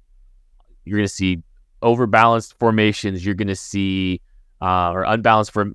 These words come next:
form-, formations. You're gonna see, uh, all kinds of different things, and it's all done out of tempo. They love to play tempo, so you're gonna get these unique formations, these unique looks, and they're gonna try to play fast.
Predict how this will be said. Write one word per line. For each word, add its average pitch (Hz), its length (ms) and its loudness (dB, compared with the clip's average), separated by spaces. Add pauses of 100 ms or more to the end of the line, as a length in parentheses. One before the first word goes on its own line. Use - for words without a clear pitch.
form-, 107 300 -4
formations. 104 640 -2
You're 95 100 -2
gonna 98 200 -2
see, 95 600 -2
uh, 82 480 -2 (320)
all - 180 2
kinds 87 340 -4
of 87 280 -10
different 95 420 -4
things, - 420 -10 (440)
and 117 100 2
it's 110 200 -2
all 113 180 4
done 110 280 0 (140)
out 101 180 4
of 87 180 -6
tempo. - 520 -10 (800)
They 104 140 0
love 104 340 2
to 123 120 -2
play 104 360 0
tempo, - 500 -8
so - 160 -8
you're 110 160 0
gonna 107 180 0
get 104 220 -2
these 95 200 -4
unique 98 360 0
formations, 113 720 -2
these 92 220 -4
unique 92 420 -2
looks, 98 360 0
and 101 180 -4
they're 98 100 0
gonna 98 280 -2
try 98 240 2
to 95 80 -2
play 85 260 -6
fast. - 640 -10